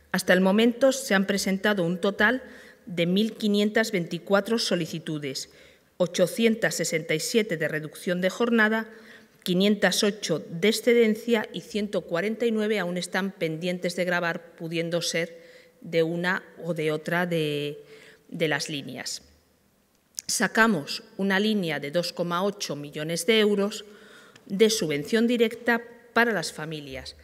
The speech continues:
para ayudar a pagar los gastos que habían tenido en guardería el año pasado. Fue un compromiso del presidente de la Junta, un compromiso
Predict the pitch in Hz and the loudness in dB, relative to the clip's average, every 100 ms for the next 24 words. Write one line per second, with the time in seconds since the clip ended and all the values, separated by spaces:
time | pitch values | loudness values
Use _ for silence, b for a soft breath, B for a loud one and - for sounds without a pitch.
0 | b b _ 165 160 160 165 196 196 165 | b b _ -4 -4 -4 -2 0 0 -2
1 | - - _ _ 160 165 170 214 247 240 | -20 -20 _ _ -10 -4 -2 0 0 -4
2 | - 170 160 - 185 - 202 202 156 151 | -8 -4 -4 -4 -4 -4 -6 -6 -6 -4
3 | 180 185 170 156 165 160 175 202 214 214 | -4 -6 -8 -10 -8 -6 -4 -2 -2 -2
4 | 208 214 - B B - 170 170 156 147 | -2 -4 -12 B B -6 -4 -4 -4 -6
5 | 143 147 139 139 - 190 160 151 139 147 | -10 -10 -12 -12 -6 -6 -6 -8 -8 -8
6 | 147 139 151 147 - 151 170 151 143 147 | -8 -10 -10 -12 -14 -14 -12 -12 -12 -10
7 | 147 170 - 240 247 240 240 B B B | -6 -6 -4 -4 -4 -8 -10 B B B
8 | B - 190 180 170 180 220 - 151 | B -8 -2 -2 -2 -2 0 -2 -6